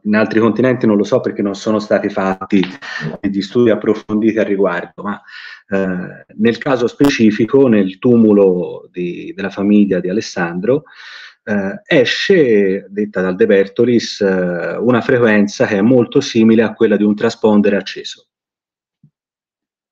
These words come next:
La butto lì, la tocco piano, ecco, <laughs> mettiamo questi termini.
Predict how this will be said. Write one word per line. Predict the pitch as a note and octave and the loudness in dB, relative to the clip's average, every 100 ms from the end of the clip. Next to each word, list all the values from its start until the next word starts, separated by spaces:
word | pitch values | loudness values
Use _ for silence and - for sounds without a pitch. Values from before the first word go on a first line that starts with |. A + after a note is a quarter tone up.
| _ _ _ _ _ | _ _ _ _ _
La | A2+ | -2
butto | G#2+ G#2 G#2+ | 0 0 0
lì, | F#2 - | -2 -4
la | - | -4
tocco | G2+ G#2+ - | 0 0 0
piano, | G2+ F#2 - F#2+ | -2 -2 -4 -4
ecco, | A3+ - - | -4 -2 -6
<laughs> | - | -6
mettiamo | - - - E3+ - | -10 -12 -2 -2 -2
questi | - E3 D#3 D#3 | -4 -2 0 2
termini. | D3 C3 B2+ B2+ A#2+ | 2 0 -2 -4 -6